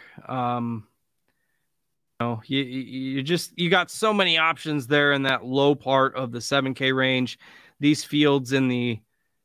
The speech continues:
swing season are so weak at the bottom that it's just tough. I mean, you scroll through it, um, and there's, y-, you know, you scroll through it in our lineup H Q. There's a lot of red in the cut probabilities. Um,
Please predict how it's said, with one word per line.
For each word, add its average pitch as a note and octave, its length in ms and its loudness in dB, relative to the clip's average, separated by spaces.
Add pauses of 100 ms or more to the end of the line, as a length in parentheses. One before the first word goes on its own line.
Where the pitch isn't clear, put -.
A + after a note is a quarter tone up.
(140)
swing C#3 420 -2
season B2+ 640 -2 (100)
are A#2 460 0 (400)
so D3+ 140 6
weak C3 440 2
at A#2+ 160 -10
the A#2 80 -10
bottom B2 580 0 (640)
that B2+ 320 0
it's B2+ 160 -4
just - 260 -8
tough. C3+ 280 -2
I B2 40 0
mean, B2 220 0
you A#2 80 -2
scroll C3+ 340 -2
through C#3 360 2
it, B2+ 160 0 (600)
um, A2 560 -6 (800)
and B2 180 0
there's, B2 400 -2
y-, B2 60 -8
you B2 260 -8
know, B2 100 -6
you A#2 120 -6
scroll C3+ 240 -2
through C3+ 200 0
it B2 40 0
in B2 100 0
our B2 120 0
lineup B2 280 -2
H A#2+ 200 -6
Q. C#3 140 -2
There's A#2+ 160 -4
a A#2+ 60 -2
lot A#2+ 200 -2
of A2+ 80 -10
red C3 400 0 (340)
in C#3 140 -6
the B2 80 -6
cut - 260 -2
probabilities. C3 960 0 (480)
Um, A#2 520 -8